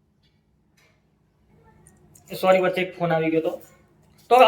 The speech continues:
અકાલ મૃત્યુ વિષયને પાછા એ જ લાઈન જવું હોય, દેવગતિની અંદર જ્યારે મોક્ષ ના મળે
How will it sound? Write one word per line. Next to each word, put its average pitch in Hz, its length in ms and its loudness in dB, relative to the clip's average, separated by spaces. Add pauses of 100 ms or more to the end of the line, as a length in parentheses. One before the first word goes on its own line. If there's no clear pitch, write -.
અકાલ 294 260 6
મૃત્યુ 226 400 -6 (3000)
વિષયને 233 340 -2
પાછા 208 440 0 (800)
એ 208 80 -8
જ 208 80 -10
લાઈન 196 260 0
જવું 175 160 -4
હોય, 175 160 -6 (460)
દેવગતિની 190 640 -4
અંદર 160 220 -8
જ્યારે 165 240 -4 (3000)
મોક્ષ 233 440 2
ના 240 180 0
મળે 208 260 -2